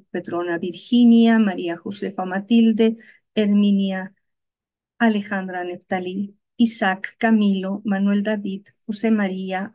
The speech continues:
José María, Néstor y Manuel Víctor. Como podrán distinguir a, o ver, perdón, hay hijos, dos José Marías, pero n-,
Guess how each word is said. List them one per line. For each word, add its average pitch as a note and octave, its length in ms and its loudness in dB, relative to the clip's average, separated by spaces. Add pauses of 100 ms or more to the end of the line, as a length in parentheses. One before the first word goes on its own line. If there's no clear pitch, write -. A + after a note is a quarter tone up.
José G#3+ 300 -2
María, G3 520 0 (480)
Néstor A3+ 640 2 (580)
y A3 120 4
Manuel G3 480 -2
Víctor. - 500 -10 (540)
Como A3 340 2
podrán G#3+ 420 0
distinguir G3+ 540 -4
a, G3 260 -2
o F3+ 100 -10
ver, G#3+ 240 -4
perdón, G#3 480 -6
hay G#3 180 -2
hijos, G3+ 400 -8
dos A3 220 -2
José G3 340 -4
Marías, G3 600 -2 (260)
pero A#3 220 2
n-, A#3 300 2